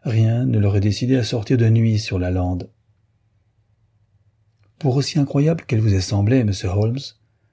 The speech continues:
Sir Charles était convaincu qu'une malédiction s'attachait à sa famille. Certes, les détails qu'il m'a fournis sur ses ancêtres n'avaient rien d'encourageant. L'idée d'une présence fantomatique le hantait.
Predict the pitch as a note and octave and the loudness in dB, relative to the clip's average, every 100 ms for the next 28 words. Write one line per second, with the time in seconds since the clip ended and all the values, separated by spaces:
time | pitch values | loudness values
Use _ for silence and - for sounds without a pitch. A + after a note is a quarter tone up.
0 | _ _ - D3+ C3+ - D3 E3+ C#3 A#2 | _ _ -10 -6 -6 -6 -6 -2 0 0
1 | A2+ G#2+ E3 C#3 A#2+ - C#3+ A2 - - | 0 -2 0 0 0 -2 -2 -2 -8 0
2 | G#2 G2+ G2 G2 G2 - G2 F2+ G2+ G2 | 2 4 2 0 -4 -2 -2 -2 -4 -2
3 | F#2+ - G2 F2 G2+ - G2 F#2 F#2+ _ | -4 -2 -4 -2 -4 0 2 0 -2 _
4 | _ _ _ _ _ _ - G2+ F2 - | _ _ _ _ _ _ -8 -8 -8 -16
5 | _ - _ _ _ _ _ A2 F#2+ G2 | _ -20 _ _ _ _ _ -2 0 2
6 | A#2 A#2+ G#2+ G2 F#2+ - G#2+ B2+ G#2+ A2 | 2 0 0 -2 -2 0 2 2 0 -6
7 | G2 G2 G2 G2 B2+ B2 G#2 G2 F#2+ G2 | -4 -2 -2 -2 -2 -2 -2 0 0 2
8 | B2+ A2+ A2+ G#2+ G2+ F#2+ F#2 - _ _ | 2 2 2 2 4 2 0 -8 _ _
9 | _ _ _ _ _ _ _ _ - G#2 | _ _ _ _ _ _ _ _ -4 0
10 | G2 G#2+ A2+ G2+ F#2+ - G2 A2 A#2+ G2+ | 2 2 2 0 -4 -4 -4 -2 -2 -2
11 | - G2 G2+ F#2 F2+ C3 A2+ G#2+ G#2+ G#2+ | -4 -4 -2 -2 0 -2 2 4 4 2
12 | G#2 G#2 | -2 -6